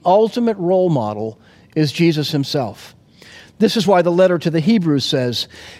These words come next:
"And let us run with perseverance the race marked out for us, fixing our eyes on Jesus, the pioneer and perfecter of our faith." That's in Hebrews twelve, verses one and two.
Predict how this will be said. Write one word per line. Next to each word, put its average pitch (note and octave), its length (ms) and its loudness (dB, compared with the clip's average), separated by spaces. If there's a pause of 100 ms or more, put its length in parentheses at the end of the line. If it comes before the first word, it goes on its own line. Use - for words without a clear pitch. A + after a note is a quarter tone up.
"And F3 160 2
let A3+ 160 4
us G#3+ 180 2
run F#3 320 2
with D#3+ 140 0
perseverance F3 760 0
the D3 120 -4
race E3 400 0
marked D#3+ 440 -2
out D#3 300 0
for A#2+ 300 -4
us, A2+ 300 -6 (340)
fixing A#3+ 680 0
our C#3+ 200 2
eyes F3 420 2
on D3+ 220 0
Jesus, C3+ 560 -2 (280)
the B2 80 -4
pioneer E3 880 0 (320)
and C#3+ 180 -2
perfecter B2 800 -4 (240)
of A#2 180 -4
our A2+ 160 0
faith." A2+ 520 -6 (680)
That's - 180 -2
in C#3+ 80 -2
Hebrews D3 360 0
twelve, C#3 440 0
verses B2 280 -6
one B2+ 180 -2
and A2+ 120 -2
two. A2+ 320 -6